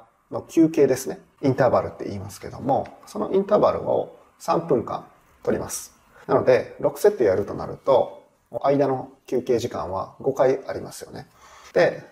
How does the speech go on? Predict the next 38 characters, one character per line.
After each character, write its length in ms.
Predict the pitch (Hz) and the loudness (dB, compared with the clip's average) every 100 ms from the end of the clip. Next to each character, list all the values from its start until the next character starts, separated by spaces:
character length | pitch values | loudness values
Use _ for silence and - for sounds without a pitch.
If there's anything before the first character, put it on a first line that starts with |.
| _ _ _ | _ _ _
休 140 | - 156 | 0 4
憩 160 | 143 | 4
三 240 | 123 143 143 | 4 0 2
分 160 | - | 2
間 160 | - 90 | 2 -2
取 160 | 107 90 | -4 -6
り 40 | |
ま 120 | 87 | -8
す 100 | - | -10
ん 80 | - | -8
で、 80 | 98 | 0
全 160 | - | 2
部 60 | 190 | 4
で 80 | - | 2
十 180 | 135 - | 2 4
五 160 | 180 | 4
分 240 | 175 - - _ | 2 -2 -6 _
ト 100 | 156 | 2
レ 100 | 117 | 4
ー 20 | |
ニ 100 | 92 | 2
ン 40 | 82 | -2
グ 40 | |
の 220 | 80 87 - | -8 -10 -4
間 240 | 135 135 113 | 2 4 4
に 100 | 113 | -4
ね、 140 | 143 131 | -6 -4
休 240 | 123 - | -4 -2
ん 80 | 117 | -2
で 60 | 117 | -2
る 80 | |
時 100 | 107 | -4
間 180 | - 80 | -8 -14
が 140 | - - _ | -18 -20 _
あ 80 | - | -10
り 60 | 78 | -10
ま 100 | 90 | -10
す。 260 | - - | -14 -14